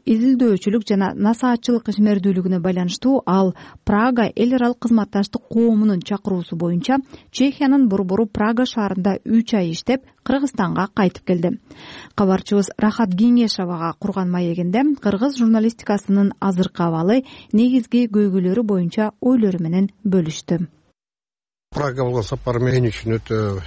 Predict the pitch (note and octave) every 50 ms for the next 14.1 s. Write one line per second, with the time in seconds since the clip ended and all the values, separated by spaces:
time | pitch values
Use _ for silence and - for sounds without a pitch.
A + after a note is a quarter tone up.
0 | - - B2 B2 A2+ A#2+ G#2+ - - C#3 B2+ C3 C#3 D#3 F3+ F#3+ G3 E3+ C#3+ A2
1 | G#2+ G#2+ A2+ - - A2 A2+ A#2+ A#2+ - - - A#2 A2 A2+ G#2 G2+ A#2 B2 A2
2 | - - - A2+ A2 A#2 A#2 A2+ A2 A2 G#2 G2+ G2+ A#2 A#2 A#2 A2 - A#2 A2
3 | G2+ - - - A#2 G#2+ G#2 G#2 G2+ F2+ - - A#2+ A2+ G#2+ G#2+ G2+ G#2 G2 G2+
4 | A2+ A2+ A#2 A#2+ B2 A#2+ G#2+ G2 G2 G#2+ A2 - - - A#2+ A2+ A2 G#2+ G#2 G2
5 | - - - - - - G#2 A#2 - - B2+ A#2+ A#2 G#2+ - - A2+ A2 G#2+ G2+
6 | G2+ F#2+ G#2 G#2+ G#2 - - - A2+ G2 - A2+ G#2+ G2+ G#2+ C3+ D#3+ F3 D#3+ -
7 | - - B2+ A#2 A2+ A#2+ A2+ G#2+ - - - - - A#2+ A2 G2+ - - A2+ G#2+
8 | A2 G#2 G#2 G2 A2 A#2+ B2 A#2+ - - - - - F2+ F2 - - A#2 - -
9 | A2+ G#2 G#2+ G#2+ A2 A2 G2+ G#2+ G2+ G2+ G2+ F#2+ F#2+ G#2+ A2 A2+ A2+ A2+ A2+ -
10 | - - E2+ F#2 F2+ F2 F2+ G2 A2 A2 A2 G#2+ G2+ - - - G#2 G2+ G#2 F#2+
11 | G#2+ G#2+ G#2+ G#2+ A2 G#2+ G#2+ G2 G2 G2 F#2+ G2+ F#2+ - G2+ G#2+ A#2 A#2+ A2+ A2+
12 | A2 A#2 A2+ A2 A#2+ A2+ - A#2+ G#2+ A#2 G#2+ - B2+ A2 A2 G#2+ G2+ - - G2+
13 | G2+ F#2+ G2 G2+ G#2 - - - A2 A2 G2+ G#2 G2 - - - - - - -
14 | A2+ G#2 G2